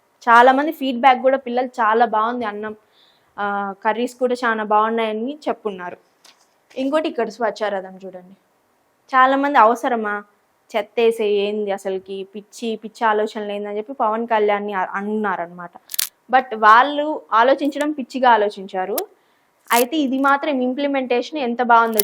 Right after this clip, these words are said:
చూడండి. మీరు కావాలంటే Google-లో కొట్టి చూసినా, YouTube-లో చూసినా కూడా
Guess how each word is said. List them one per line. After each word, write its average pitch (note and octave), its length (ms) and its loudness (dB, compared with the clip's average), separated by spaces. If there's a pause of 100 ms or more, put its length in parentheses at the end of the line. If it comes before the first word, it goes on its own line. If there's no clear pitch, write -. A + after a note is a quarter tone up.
చూడండి. F#3 280 -6
మీరు B3 240 -4
కావాలంటే D4 480 8
Google-లో C4+ 380 0
కొట్టి C4 340 -2
చూసినా, A#3+ 460 -2
YouTube-లో A#3 540 -4
చూసినా A3+ 440 -6
కూడా G#3 360 -4